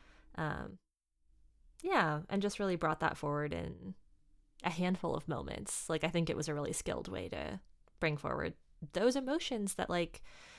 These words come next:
this fic didn't make me very sad, and, like, I,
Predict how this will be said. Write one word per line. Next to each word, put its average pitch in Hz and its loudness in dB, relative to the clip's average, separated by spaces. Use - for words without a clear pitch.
this 320 6
fic 302 6
didn't 233 4
make 208 2
me 214 0
very 196 2
sad, - 2
and, 165 -2
like, 170 -2
I, 226 8